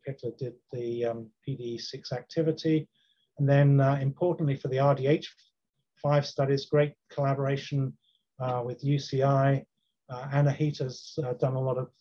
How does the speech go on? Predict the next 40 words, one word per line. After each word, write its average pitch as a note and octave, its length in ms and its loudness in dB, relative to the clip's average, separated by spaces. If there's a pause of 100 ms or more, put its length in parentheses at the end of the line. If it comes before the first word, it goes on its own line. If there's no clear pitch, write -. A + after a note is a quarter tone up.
uh, B2 200 -12
good C#3 120 0
analysis C3+ 600 -2
on C3 160 -2
the A#2 100 -6
CAT - 340 -8
samples C3+ 480 -4
that C3 120 -14
we've B2+ 100 -14
sent, C3+ 400 -6 (560)
um, B2 380 -8
in A#2+ 160 -12
Philip's D3 420 -2
lab, C3+ 320 0 (440)
and A#2+ 120 -16
Chris - 280 -2
has C3+ 160 -4
been, B2 340 -6 (500)
um, A#2+ 440 -6 (220)
really B2+ 480 -4 (320)
wonderful C3+ 400 0
to D3 140 -8
collaborate B2+ 540 -4
with. B2 160 -12
It's C3+ 160 -14
been B2 160 -18
a A2+ 40 -16
great B2 300 -6
honor C3 220 -4 (160)
to A#2 180 -4 (480)
work C3+ 320 -4
with B2+ 160 -6
him C3 180 0
over B2 220 0
the A#2+ 80 2
last, A#2+ 460 -4
uh, A#2+ 220 0 (520)
five B2 260 0
years B2 280 -2
of A#2+ 100 -2